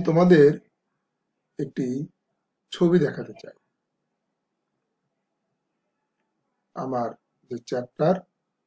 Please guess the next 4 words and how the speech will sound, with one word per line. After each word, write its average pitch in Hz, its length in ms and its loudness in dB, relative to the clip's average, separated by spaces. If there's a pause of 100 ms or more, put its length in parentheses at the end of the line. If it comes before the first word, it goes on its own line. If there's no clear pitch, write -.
(3250)
আমার 131 220 -6
এই 123 120 0
অধ্যায়ের 120 520 -6
নাম 127 240 -4